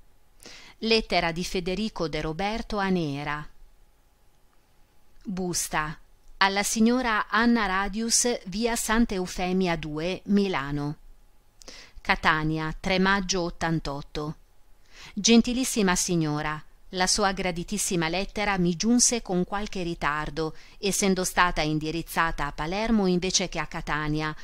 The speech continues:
dove io ho il mio domicilio. Mi vorrà quindi tenere per iscusato se non le ho prima d'ora espresso la mia gratitudine per le molte cose gentili che ha voluto dirmi a proposito di quell'articoletto.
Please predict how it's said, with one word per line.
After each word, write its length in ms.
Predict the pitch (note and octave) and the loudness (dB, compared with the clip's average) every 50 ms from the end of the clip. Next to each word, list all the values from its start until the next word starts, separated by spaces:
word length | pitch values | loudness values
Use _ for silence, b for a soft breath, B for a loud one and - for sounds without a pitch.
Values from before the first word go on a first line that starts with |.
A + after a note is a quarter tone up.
| B B B B | B B B B
dove 240 | B - F3+ F3 G3 | B -4 -2 0 0
io 300 | G#3 F#3+ E3 D#3+ E3+ F3 | -2 -2 -2 0 0 0
ho 180 | F3 E3 E3+ | 0 0 0
il 80 | F3 F3 | 2 2
mio 240 | F3 F#3 G3+ G3+ G3 | 2 2 2 2 0
domicilio. 840 | F#3+ F#3 F3 E3+ D#3+ - - - D3 C#3+ D3+ D3 D3+ D#3 D3+ D#3+ - - - - - - - - - - B B B B B B B | 0 0 0 0 2 2 2 2 2 0 -6 -8 -8 -8 -8 -8 -10 -14 -20 -20 -20 -20 -20 -20 -20 -20 B B B B B B B
Mi 180 | G3+ A3 A#3 | 4 4 6
vorrà 280 | G#3 A#3+ A#3 A3+ A3+ A3 | 6 4 2 2 0 0
quindi 320 | - - B3 B3 A3+ G#3+ | 0 4 4 4 4 4
tenere 380 | G#3 G3+ F#3+ F#3+ G3+ G3+ F#3+ F3+ | 2 2 2 2 2 2 0 -2
per 180 | - E3 D#3 E3+ | -2 -4 -4 -2
iscusato 840 | E3+ - - - - F3 F3 D#3+ F3+ D#3+ D#3 D#3 - - F#3 F3 | 0 -2 -2 -2 -2 -4 -2 2 2 2 2 0 -2 -4 -2 2
se 180 | - - F#3+ F3+ | 2 4 4 4
non 180 | F3+ F3+ F3+ | 4 2 2
le 80 | F3+ F3+ | 0 0
ho 80 | F3 | -2
prima 340 | - - G3+ A3 G#3 G3 F3 | -2 -2 -2 0 2 2 0
d'ora 280 | F3 F3+ F#3 F3+ E3 D#3 | 0 -2 -2 -2 -2 -2
espresso 580 | D#3+ - - - A3 G3+ G3+ G3+ - - G3 | 0 0 0 0 0 -2 0 0 0 0 0
la 100 | F3 E3+ | 0 0
mia 200 | E3+ F3+ G3 G3+ | 0 0 0 0
gratitudine 920 | F#3+ F3+ E3+ E3+ E3 - E3+ - - D#3+ D#3 D3 D3 D#3 D3+ D#3+ E3+ F3+ F#3 B B B B B B | -2 -4 -4 -4 -4 -6 -8 -8 -8 -8 -8 -6 -4 -2 -2 -2 -2 -2 -6 B B B B B B
per 220 | B - A3 G#3+ G#3+ | B 0 0 0 2
le 100 | G#3+ G#3 | 2 4
molte 380 | G#3+ A#3+ C4+ B3 - A3 F#3+ | 4 4 4 2 0 -4 -6
cose 320 | - - G3+ G3 F3+ F#3 D#3+ | -4 -2 -2 0 0 0 -2
gentili 560 | - E3+ E3 E3 E3 - A3+ A#3+ A3+ A#3+ G#3+ | 0 0 0 0 0 -2 -2 -2 -2 -2 -4
che 140 | - G3+ F3+ | -4 -4 -4
ha 60 | F3 | -4
voluto 360 | F3 F3+ F#3 G3+ G#3 - G3 | -2 -2 -2 -2 -4 -4 -4
dirmi 380 | F#3 F3 F3 E3+ E3+ F3 F3 F3 | -4 -4 -4 -2 -2 0 0 0
a 80 | F3 E3+ | 0 -2
proposito 640 | - G3 F3 - F#3 F#3 F3 - F#3 - F3 E3+ | -4 -6 -6 -4 -4 -2 -2 -2 -4 -4 -4 -6
di 100 | D#3 E3 | -6 -6
quell'articoletto. 1160 | - - F3+ E3 E3 D#3 D#3 - - D#3+ - - D#3 D3 D3 D3 C#3+ - - - D#3 D3+ D3+ | -6 -6 -6 -4 -4 -4 -4 -6 -8 -8 -8 -8 -8 -6 -6 -8 -10 -10 -10 -8 -8 -8 -10